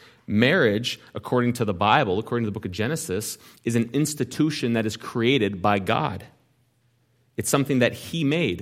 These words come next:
which means that He wrote the instruction manual for it. And if we ignore that instruction manual, how do you think that's gonna go? Not so good. We're gonna cause a lot of harm, not just to ourselves,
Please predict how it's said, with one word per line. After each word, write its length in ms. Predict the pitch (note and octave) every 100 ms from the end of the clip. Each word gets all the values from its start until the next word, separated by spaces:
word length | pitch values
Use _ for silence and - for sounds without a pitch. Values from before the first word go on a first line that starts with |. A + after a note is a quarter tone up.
| G2+
which 200 | B2+ -
means 220 | D3+ C3
that 140 | C3
He 500 | - - E3+ F#3+ G3 C#3+
wrote 300 | D3 D3+ D3
the 100 | D3+
instruction 600 | C3+ - D#3 G3 F3+ A#2+
manual 300 | A#2+ C3 B2+
for 320 | - G3 E3+
it. 80 | -
And 140 | C#3
if 120 | C#3+ D3
we 120 | D3
ignore 440 | A2+ A2 C#3+ A#3+
that 180 | G3+ G3
instruction 600 | D3+ - F#3 A#3 - C#3+
manual, 440 | G#2+ G#2+ A#2 D3+ - - -
how 100 | -
do 40 | A3
you 40 |
think 140 | G#3+
that's 180 | G3+ F3
gonna 140 | F#3 C3
go? 340 | E3 G#2 F2 - _ _ _ _ _ _ _ _ -
Not 240 | D3+ B3
so 200 | - G#3
good. 300 | F#3 C#4 A2 - - _ _ _ _ _ _ _ -
We're 100 | G3+
gonna 140 | G#3
cause 440 | - D3+ D#3 D3 - -
a 80 | B2+
lot 280 | B2 B2+ G#3+
of 80 | G#3+
harm, 320 | B2+ A2+ A#2+
not 200 | D#3 A3
just 220 | G#3 -
to 140 | F3
ourselves, 760 | C3+ A#2+ - A3 F3 A2 C3 -